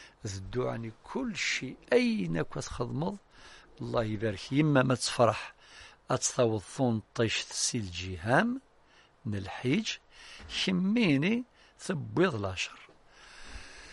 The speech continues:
تساقي تسيري ثا حرية أو التما. ثورة دفكر كرا تفاصيل يشدن غا الحجاجي بالإنابة. ديني غاية مثلا في استماثين، يجوز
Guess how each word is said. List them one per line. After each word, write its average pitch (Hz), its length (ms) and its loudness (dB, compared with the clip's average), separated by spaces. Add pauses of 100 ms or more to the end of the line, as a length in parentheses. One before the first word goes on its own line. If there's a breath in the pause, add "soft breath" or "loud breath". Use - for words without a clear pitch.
(440 loud breath)
تساقي 131 320 0
تسيري 139 440 0
ثا - 180 -4
حرية 123 480 -2
أو 123 120 0
التما. 104 320 -8
ثورة 226 300 2
دفكر - 400 -4
كرا 156 400 -4
تفاصيل 151 460 -2
يشدن 123 560 -2
غا 120 100 0
الحجاجي 120 560 -2
بالإنابة. 98 800 -4 (1120 loud breath)
ديني 160 280 -2
غاية 170 260 0 (100)
مثلا 131 280 -6
في 123 180 -8
استماثين، 123 800 -6 (720 loud breath)
يجوز 117 800 -4